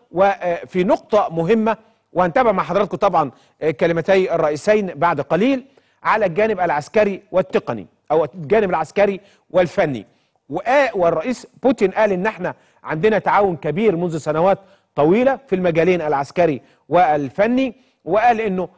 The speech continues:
الآن حاليًا في مناورة بتجري بين قوات المظلات المصرية والروسية هنا في، آه، مصر،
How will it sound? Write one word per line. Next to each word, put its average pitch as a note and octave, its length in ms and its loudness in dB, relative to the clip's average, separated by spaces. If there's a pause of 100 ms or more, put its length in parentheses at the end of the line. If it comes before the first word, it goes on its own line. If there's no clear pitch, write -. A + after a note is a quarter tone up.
الآن F#3+ 440 -2
حاليًا F3 440 2
في F#3+ 340 -6 (240)
مناورة E3+ 440 2
بتجري E3+ 400 -2
بين E3+ 380 -2 (280)
قوات F3+ 300 0
المظلات D#3+ 500 0
المصرية D#3 600 -2 (260)
والروسية F3 520 2
هنا D#3 300 -4
في، D#3+ 320 -4 (240)
آه، C#3+ 180 2
مصر، A3 320 0